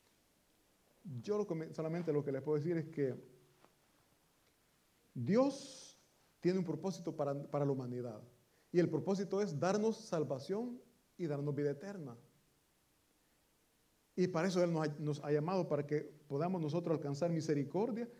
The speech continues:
y alcanzar salvación, tener vida eterna. Y si nosotros, mis hermanos, reconocemos a Cristo como Señor y Salvador,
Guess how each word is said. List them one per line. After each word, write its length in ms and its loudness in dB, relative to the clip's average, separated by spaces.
y 80 2
alcanzar 360 0
salvación, 640 -2
tener 220 0
vida 160 0
eterna. 500 -4
Y 80 2
si 120 0
nosotros, 440 4
mis 60 4
hermanos, 300 4
reconocemos 500 2
a 40 -2
Cristo 300 2
como 220 -2
Señor 260 -2
y 60 0
Salvador, 540 0